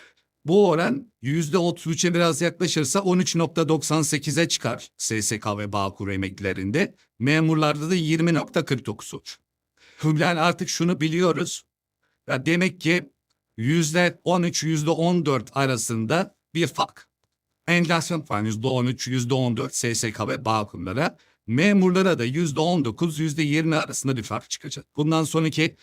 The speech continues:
enflasyonlar tabii ki biz takip edeceğiz. Ne oluyor, ne bitiyor bilgilerini aktaracağız. Ancak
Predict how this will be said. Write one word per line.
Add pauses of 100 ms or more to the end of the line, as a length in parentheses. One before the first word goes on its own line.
(380)
enflasyonlar (220)
tabii
ki
biz
takip
edeceğiz.
Ne
oluyor,
ne
bitiyor
bilgilerini
aktaracağız.
Ancak